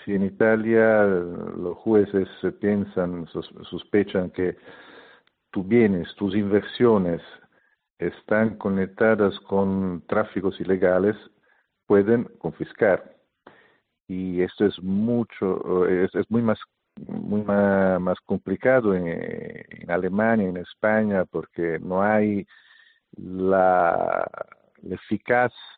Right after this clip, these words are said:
de este instrumento jurídico. O sea, si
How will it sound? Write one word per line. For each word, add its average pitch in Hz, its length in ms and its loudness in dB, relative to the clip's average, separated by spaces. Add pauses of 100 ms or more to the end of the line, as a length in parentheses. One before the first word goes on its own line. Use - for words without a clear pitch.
de 101 140 2
este - 220 -6
instrumento 98 640 -4
jurídico. 95 720 -6 (640)
O - 140 -10
sea, 104 320 2 (480)
si 92 120 -12